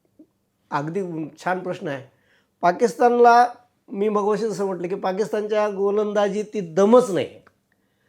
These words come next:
शाहीन आफ्रिदी हा भेदक गोलंदाज आहे असं म्हणतात, पण तो कधी त्याची भेदकता दिसली? भारताविरुद्ध तर ती दिसलीच नाही. काल अभिषेक शर्माने त्याला जो षटकार मारला, तुम्ही तो षटकार जर बघितला ना,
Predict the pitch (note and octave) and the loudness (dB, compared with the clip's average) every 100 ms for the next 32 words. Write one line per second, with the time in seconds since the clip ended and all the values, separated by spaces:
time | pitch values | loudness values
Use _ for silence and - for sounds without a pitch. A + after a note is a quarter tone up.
0 | _ - F3+ A3+ A3 - _ A3+ G#3+ A#3 | _ 0 4 4 2 -4 _ -8 0 0
1 | A#3 - - G#3+ A#3 - - D3+ F3 F#3 | 0 -4 -2 2 4 2 -2 -2 2 4
2 | A3+ G3+ A3 A3 A3 G#3 G3+ F#3+ G#3+ G#3 | 2 2 0 0 -2 0 0 0 0 -2
3 | G#3+ F#3 G3+ G3 E3 - _ _ - A3 | 0 0 0 0 -2 -4 _ _ -6 -4
4 | G#3+ B3 B3 B3 C#4+ - A#3+ B3 A3+ A3+ | 2 2 4 4 4 2 0 4 4 4
5 | A3+ A#3 G3+ - G3 F3+ - _ _ _ | 0 -2 -2 -4 -4 -4 -8 _ _ _
6 | D#3+ E3 F#3 B3 B3 A#3 A#3+ B3 A#3+ A#3 | 0 0 4 6 6 4 4 4 2 -2
7 | A3+ A3 G3+ F#3+ F3 F#3+ G#3+ B3+ G3+ F#3+ | -2 -2 -2 -4 0 2 2 0 -2 -4
8 | G#3 B3 A3 G3+ G#3 G3 G3+ G3+ F3+ A3+ | -4 -4 -4 -4 -4 -4 -2 -2 2 0
9 | - G3 - A#3+ B3+ G3+ D3+ C3 A#2+ _ | 0 -6 0 2 2 2 -4 -6 -12 _
10 | _ _ _ _ _ _ _ _ _ _ | _ _ _ _ _ _ _ _ _ _
11 | - G#3+ A#3+ B3 B3 - - A3+ A3 A3 | -4 2 4 2 -2 -10 -2 -2 -2 -2
12 | C4 A#3 A3+ A#3 A3 A3 A3 G#3+ E3+ | 2 2 4 4 6 4 4 2 0